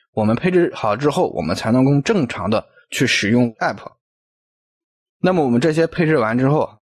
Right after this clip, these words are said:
下面会有一个模块权限配置。这个权限呢，啊，取决于什么呢？如果使用蓝牙了，我们必须在这里呢，去给它勾选蓝牙。这样的话，我们再去使用应用的时候，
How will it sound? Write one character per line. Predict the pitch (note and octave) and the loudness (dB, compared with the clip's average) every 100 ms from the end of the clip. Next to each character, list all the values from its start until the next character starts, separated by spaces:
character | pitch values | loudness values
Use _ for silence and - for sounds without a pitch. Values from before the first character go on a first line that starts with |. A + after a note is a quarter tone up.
| _ _ _ | _ _ _
下 | - D3+ | -6 -2
面 | A#2 G#2+ - - - | -2 -4 -6 -20 -20
会 | - F3 | -2 0
有 | C3 | 2
一 | A2+ | 2
个 | D#3+ C3 | 0 0
模 | - A#2+ C3 | 0 0 0
块 | F#3+ E3+ | -2 -4
权 | - - A#2+ | -4 -4 -2
限 | F#3 | -2
配 | C#3+ C3 | -2 -4
置。 | A2 - _ _ _ _ _ _ _ _ _ _ | -4 -8 _ _ _ _ _ _ _ _ _ _
这 | - | -4
个 | G3 | -2
权 | E3 C3+ B2+ | -2 -2 0
限 | F#3+ F3 | 0 -2
呢， | A#2 - | -2 -4
啊， | G#2+ | -6
取 | G2+ - A2+ G#2+ | -4 -4 -2 -2
决 | A#2 A#2+ D#3+ | 0 0 2
于 | B2+ C3 - | 2 0 -2
什 | - A#2 | -4 -2
么 | G#2+ | 0
呢？ | A2 G#2 - _ _ _ | 0 -4 -8 _ _ _
如 | C#3 | 0
果 | F3+ | 2
使 | F#3 D#3 | 2 2
用 | D#3 | 0
蓝 | B2+ B2 | 0 0
牙 | F2+ | 0
了， | A#2 A2+ | 0 0
我 | G2 | 0
们 | G#2+ | 0
必 | D3 | 2
须 | C#3+ D3+ | 0 0
在 | D3+ | 0
这 | C#3 B2 | 2 0
里 | A2 | 0
呢， | F2 F#2 _ | -4 -8 _
去 | - D3+ B2 | -6 -2 -2
给 | G2+ F#2 | -2 -6
它 | E2 C3 B2 | -4 -6 -6
勾 | - F3 | -2 -2
选 | E3+ A2+ | 0 -2
蓝 | F#2 C3 | -2 -2
牙。 | G#2 - - _ _ _ | -2 -6 -10 _ _ _
这 | - | -2
样 | A#3 F#3 | 0 0
的 | D#3 | 0
话， | F3 | -2
我 | C3+ - _ | -4 -8 _
们 | C3 | -4
再 | D#3 | -2
去 | D#3 F#3+ C3+ | 0 0 0
使 | - B2 | 0 2
用 | D3 | 2
应 | E3 | 4
用 | F#3+ F3 | 2 2
的 | |
时 | A#2 - | 0 -4
候， | G#2 G#2+ - | -2 -2 -4